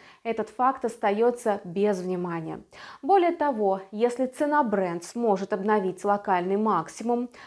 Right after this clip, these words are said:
на уровне восьмидесяти четырёх долларов пятидесяти восьми центов,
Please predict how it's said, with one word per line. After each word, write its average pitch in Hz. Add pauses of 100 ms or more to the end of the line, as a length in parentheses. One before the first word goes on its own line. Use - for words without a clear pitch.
(100)
на 226
уровне 226
восьмидесяти 220
четырёх 214
долларов 208
пятидесяти 208
восьми 208
центов, 202